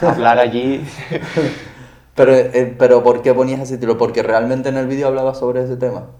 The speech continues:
Speaker 2: O sea,
Speaker 1: Sí,
Speaker 2: sería un vídeo hablando
Speaker 1: comparando CrossFit y
Speaker 2: ¿Y,
Speaker 1: calistenia.
Speaker 2: y de verdad crees que es más lesiva la calistenia?
Speaker 1: Depende, depende.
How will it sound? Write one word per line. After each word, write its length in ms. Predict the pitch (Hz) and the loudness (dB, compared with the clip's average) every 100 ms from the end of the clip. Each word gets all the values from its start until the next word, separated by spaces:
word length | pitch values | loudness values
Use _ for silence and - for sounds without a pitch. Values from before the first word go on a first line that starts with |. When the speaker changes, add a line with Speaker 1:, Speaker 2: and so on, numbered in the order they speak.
| _ _ - | _ _ -14
Speaker 2:
O 60 | |
sea, 140 | - 120 | -2 0
Speaker 1:
Sí, 40 | |
Speaker 2:
sería 180 | 123 127 | 2 2
un 80 | 135 | 2
vídeo 200 | 139 139 | 0 2
hablando 300 | 131 131 131 143 | 4 4 4 0
Speaker 1:
comparando 320 | 139 147 147 | -2 -6 -8
CrossFit 600 | - 127 127 147 151 151 - 120 | -8 -10 -10 -10 -12 -12 -16 -14
y 60 | 127 | -12
Speaker 2:
¿Y, 100 | 120 | -8
Speaker 1:
calistenia. 480 | 127 110 - 120 117 | -8 -8 -10 -8 0
Speaker 2:
y 40 | |
de 80 | 120 | 2
verdad 340 | 110 101 107 - | 2 2 -2 -2
crees 340 | 127 139 147 | -4 -2 -4
que 180 | - 127 | -4 -2
es 100 | 131 | -2
más 680 | 131 131 131 131 131 131 131 | -4 -4 -4 -4 -6 -8 -6
lesiva 400 | 131 127 131 131 | -8 -8 -6 -6
la 120 | 131 | -6
calistenia? 380 | 127 127 123 131 | -8 -8 -6 -4
Speaker 1:
Depende, 400 | 139 131 117 113 - _ _ _ _ _ _ | -2 -2 -4 -8 -14 _ _ _ _ _ _
depende. 540 | - 117 123 117 107 | -10 -8 -6 -6 -8